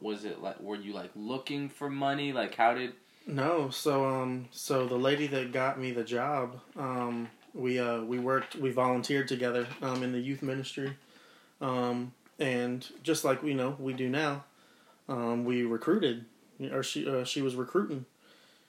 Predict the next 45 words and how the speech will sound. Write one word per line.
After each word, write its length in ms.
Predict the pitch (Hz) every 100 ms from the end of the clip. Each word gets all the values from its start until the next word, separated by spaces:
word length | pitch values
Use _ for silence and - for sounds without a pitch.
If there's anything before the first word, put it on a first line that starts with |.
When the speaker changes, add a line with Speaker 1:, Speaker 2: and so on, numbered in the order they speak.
| _
Speaker 2:
She, 260 | - 139 131
um, 180 | 127
she 140 | 120 156
saw 300 | - 139 139
how 200 | 135 123
I, 200 | 120 123 127
you 80 |
know, 140 | 127 123
how 180 | 123 120
I 20 |
worked 380 | 117 135 135 -
and 140 | 135
stuff, 460 | 113 135 131 - -
you 80 | 131
know, 180 | 120 120
in 200 | 120 117
the 80 | 113
volunteer 680 | 123 123 117 - 143 143 135
standpoint, 640 | - 131 123 135 127 131
and 200 | 120 117 - - - - -
she 140 | - 120
was 100 | 113
like, 140 | 110
"Hey, 440 | 117 135 143 117 113
you 60 | 131
know, 260 | 120 120 123
this, 260 | 123 117 131
uh, 220 | 120 117
this 160 | 120 -
company 380 | 131 147 139 123
that 100 | 123
I 120 | 151
work 180 | 127 117
for," 340 | 123 123 131 - -
Speaker 1:
Talking 200 | 127 113
about 120 | 104
my 100 | 110
Speaker 2:
um, 100 | 113
Speaker 1:
best 160 | 120 -
friend? 220 | 135 143 - - - - - _ _ -
Speaker 2:
Um, 460 | 131 120 113 113 123
yeah, 240 | 123 113
your, 320 | 113 117 117 120
your, 400 | 120 113 117 113
um, 320 | 113 113